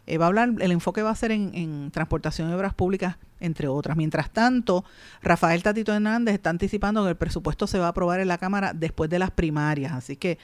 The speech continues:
me parece importante. Ahora, mañana va a ser un día clave, no solamente por esto del mensaje del gobernador, sino porque también mañana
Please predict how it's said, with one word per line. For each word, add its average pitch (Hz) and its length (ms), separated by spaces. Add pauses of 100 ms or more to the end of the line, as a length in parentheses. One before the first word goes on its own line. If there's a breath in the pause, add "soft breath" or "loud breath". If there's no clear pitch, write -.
(280 loud breath)
me 160 160
parece 143 320
importante. 139 540
Ahora, 165 400 (360 soft breath)
mañana 185 440
va 320 100
a 302 40
ser 294 160
un 285 140
día 269 220
clave, 233 480 (320 soft breath)
no 185 200
solamente 247 580
por 190 160
esto 226 260
del 214 140
mensaje 196 420
del 202 160
gobernador, 190 560
sino 175 300
porque 156 260
también 151 340
mañana 214 680